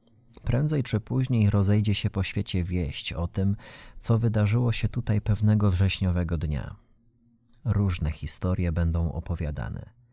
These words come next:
Wiele z nich dotknie nas bezpośrednio. Przez jednych zostaniemy oskarżeni, natomiast inni osadzą nas w swoich rozkosznych wspomnieniach.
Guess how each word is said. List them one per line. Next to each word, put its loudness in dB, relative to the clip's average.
Wiele 0
z -2
nich 0
dotknie -2
nas -2
bezpośrednio. -8
Przez -2
jednych -2
zostaniemy -2
oskarżeni, -4
natomiast -2
inni -4
osadzą -2
nas -4
w -14
swoich -6
rozkosznych -4
wspomnieniach. -6